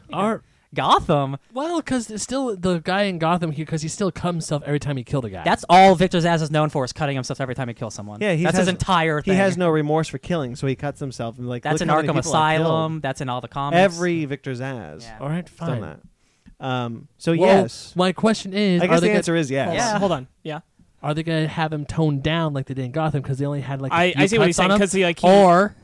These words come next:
Speaker 2: are, is he gonna be like he is in Arkham where he is covered
Speaker 1: Well, this
Speaker 2: in
Speaker 1: is
Speaker 2: scars?
Speaker 1: a, a, a movie, so I assume he's probably gonna be covered in
Speaker 3: And
Speaker 1: scars.
Speaker 3: theoretically,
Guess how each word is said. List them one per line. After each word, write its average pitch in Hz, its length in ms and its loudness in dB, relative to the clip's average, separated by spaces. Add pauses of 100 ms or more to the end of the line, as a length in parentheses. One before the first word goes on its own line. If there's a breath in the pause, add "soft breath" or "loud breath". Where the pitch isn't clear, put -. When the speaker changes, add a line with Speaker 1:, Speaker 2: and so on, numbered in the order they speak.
Speaker 2:
are, 165 140 4
is 160 220 0
he 160 80 -2
gonna 151 180 0
be 147 220 -2
like 143 260 -4 (100)
he 139 200 -4
is 139 160 -2
in 143 180 -4
Arkham 160 320 0
where 131 160 0
he 139 220 -4
is 131 140 -6 (100)
covered 135 640 -2
Speaker 1:
Well, 165 100 2
this 196 120 2
Speaker 2:
in 202 60 -4
Speaker 1:
is 185 40 -2
Speaker 2:
scars? 156 460 0
Speaker 1:
a, 147 60 0
a, 135 240 -10
a - 20 -6
movie, 127 480 -4
so 127 100 -10
I 117 60 -4
assume 117 240 -8
he's 113 100 -12
probably 104 160 -8
gonna 104 100 -12
be 95 60 -16
covered 101 200 -16
in - 20 -
Speaker 3:
And 101 60 -20
Speaker 1:
scars. 151 180 -6
Speaker 3:
theoretically, 175 320 0